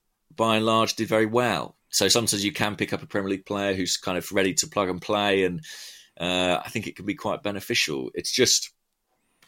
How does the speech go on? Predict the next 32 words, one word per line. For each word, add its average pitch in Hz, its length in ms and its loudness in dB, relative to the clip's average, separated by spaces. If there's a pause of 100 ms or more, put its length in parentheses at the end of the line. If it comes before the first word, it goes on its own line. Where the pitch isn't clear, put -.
you 92 80 -2
know, 85 140 -4 (140)
i-, 92 60 -2
i-, 92 440 -6
if, 104 400 -2
if 156 220 2
they 175 280 6
believe 143 380 6
in 117 80 2
the 110 80 -4
player, 87 540 0 (140)
I - 80 -8
think 98 280 -4 (540)
for - 100 -4
the 107 80 4
most 117 320 2
part 85 320 0
their 90 400 0 (360)
talent 98 340 0
identification 87 1000 -2
and 78 80 -4
recruitment 80 640 -4 (160)
has 85 140 -8
been 85 180 -4
sufficiently 78 500 0
good 85 560 0
that 87 140 -2
I'm 87 180 -6
prepared 87 560 -2
to 90 100 0
sort 85 240 2
of, 80 220 -6